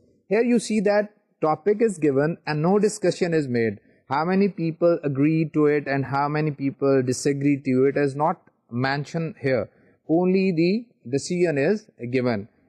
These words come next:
Similarly, new business. After discussion about improving the club's ability to advise the local media about its activities, a committee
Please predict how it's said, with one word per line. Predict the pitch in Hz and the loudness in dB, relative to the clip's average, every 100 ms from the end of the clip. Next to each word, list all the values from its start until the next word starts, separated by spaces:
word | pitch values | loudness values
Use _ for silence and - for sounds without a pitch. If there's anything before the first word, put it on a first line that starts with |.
| _ | _
Similarly, | - 143 156 160 160 165 170 - | -6 -2 0 2 2 2 0 -4
new | 123 143 160 | -6 -2 0
business. | 147 135 131 131 127 - | 0 0 0 -2 -2 -4
After | 139 147 - 175 | -4 -4 -2 -2
discussion | 160 147 160 147 170 156 | 0 -2 -2 -2 -4 -4
about | 135 135 139 | -2 0 0
improving | 139 131 143 143 160 151 | -2 -2 0 0 0 0
the | |
club's | 143 143 139 131 | -2 -2 -2 -2
ability | 135 131 139 143 151 139 | -2 0 0 -2 -6 -2
to | 127 | -2
advise | 123 120 123 135 131 | 0 -2 0 0 -2
the | |
local | 123 127 123 160 202 _ _ _ | 0 -2 0 -2 -4 _ _ _
media | 131 143 143 143 | -2 0 2 0
about | 131 127 127 147 | 0 -2 -2 -4
its | 135 _ - | -6 _ -8
activities, | 127 - 160 160 156 139 151 - - | -8 -4 -2 0 0 -2 -2 -8 -6
a | 135 - - | -6 -6 -6
committee | 143 156 190 185 - | -4 -4 -2 -2 -4